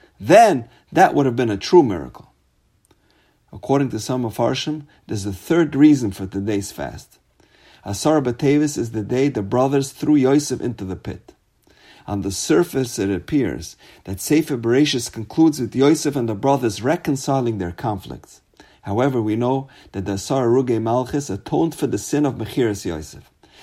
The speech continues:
But if they already resolved their conflicts, why was the murder of the Asar Ruge Malchus necessary? So Rabbeinu Bachaya says something very interesting.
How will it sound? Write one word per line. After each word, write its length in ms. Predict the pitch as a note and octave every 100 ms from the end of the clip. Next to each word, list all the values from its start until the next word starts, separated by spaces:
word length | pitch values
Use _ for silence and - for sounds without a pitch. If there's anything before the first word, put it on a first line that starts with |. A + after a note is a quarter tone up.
| - -
But 100 | B2
if 120 | G2
they 140 | B2+
already 260 | A#2 C#3+ D#3+
resolved 580 | C#3 A2+ A2 C#3 C#3+ C3
their 120 | A2+
conflicts, 680 | - D#3 F3 G#2 - - - _ - -
why 180 | A#2
was 220 | D#3 D#3 C#3
the 100 | A#2
murder 300 | C3 D3 C#3+
of 100 | A#2+
the 60 |
Asar 420 | A#2 - C3+ C3+
Ruge 260 | C3 C3 A#2
Malchus 440 | B2+ C3 B2+ A#2
necessary? 640 | D#3+ F#3+ - - - - - _ _ _ _ _ - _ _ _
So 160 | - -
Rabbeinu 440 | F#2+ F2+ B2+ C3+
Bachaya 680 | A2 F#2 B2 B2+ A2 F#2 F#2+ _ _
says 260 | - A2+ G2+
something 420 | B2+ A#2 G2+ G2
very 240 | A2+ G#2
interesting. 500 | E2 F#2 E2 - -